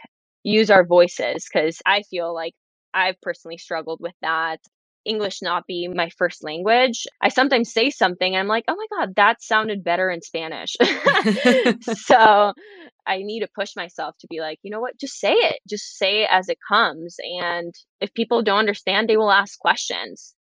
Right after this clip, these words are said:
Speaker 2: Yeah, it doesn't need to be perfect. And that is so true. Doesn't always need to be the most perfectly eloquent way to <laughs> say something. But I do find that we think that all the time. "How can I put this together so that I'm getting my point across and that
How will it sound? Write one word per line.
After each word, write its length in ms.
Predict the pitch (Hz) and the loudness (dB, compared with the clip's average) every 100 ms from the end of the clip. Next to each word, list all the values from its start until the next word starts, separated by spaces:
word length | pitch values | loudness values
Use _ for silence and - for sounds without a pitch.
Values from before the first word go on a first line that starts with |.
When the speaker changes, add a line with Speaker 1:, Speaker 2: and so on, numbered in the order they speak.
| _ _ | _ _
Speaker 2:
Yeah, 140 | 185 165 | 0 2
it 60 | |
doesn't 180 | 185 202 | 2 4
need 160 | 220 214 | 2 2
to 60 | |
be 120 | 185 180 | -2 0
perfect. 560 | 160 160 - 156 - - | -2 -2 -6 -8 -8 -6
And 120 | 170 | -4
that 260 | 170 170 - | 0 0 0
is 280 | 160 156 - | 0 -2 -4
so 160 | 156 | -6
true. 480 | 147 - 151 156 185 - | -6 -4 -2 0 -2 0
Doesn't 340 | 180 196 190 | 0 0 2
always 300 | 180 180 180 | 2 4 2
need 180 | 170 160 | -2 -4
to 100 | 160 | -4
be 560 | 156 156 156 151 151 - | -2 0 0 -2 -4 -8
the 100 | 160 | -6
most 400 | 156 156 151 - | -4 -2 -4 -6
perfectly 640 | 165 156 151 151 156 156 | -6 -6 -6 -4 -2 -2
eloquent 460 | 156 151 156 160 - | -2 -4 -6 -8 -6
way 320 | 156 151 151 | -4 -4 -4
to 140 | 175 165 | -4 -6
<laughs> 180 | - | -6
say 220 | 170 165 - | -4 -2 -2
something. 720 | 160 143 147 151 147 156 160 - - - - | -2 -2 -4 -8 -6 -6 -8 -12 -18 -18 -8
But 380 | 170 180 175 160 | -2 4 4 4
I 80 | 160 | 2
do 200 | 180 175 | 2 2
find 420 | - 160 156 156 | 2 4 4 2
that 300 | 147 143 - _ - 165 | 0 -2 -4 _ -12 -4
we 240 | 180 165 | 0 0
think 260 | - 190 151 | 2 0 4
that 200 | 156 160 | 4 4
all 180 | 156 151 | 2 0
the 80 | |
time. 320 | - 160 147 143 | -2 0 0 0
"How 140 | 165 | 0
can 120 | 180 175 | 2 0
I 100 | 156 _ | -4 _
put 240 | 175 - - | -4 -2 -2
this 200 | 160 - | -4 -4
together 400 | 160 156 156 156 | -6 -4 -4 -6
so 160 | 160 | -6
that 140 | 151 151 | -4 -4
I'm 120 | 151 | -2
getting 240 | 175 190 | 0 0
my 120 | 170 156 | 0 -4
point 240 | - 151 | -6 -8
across 440 | - 160 151 160 | 0 2 2 0
and 160 | - 151 | -6 -6
that 220 | 143 143 | -6 -8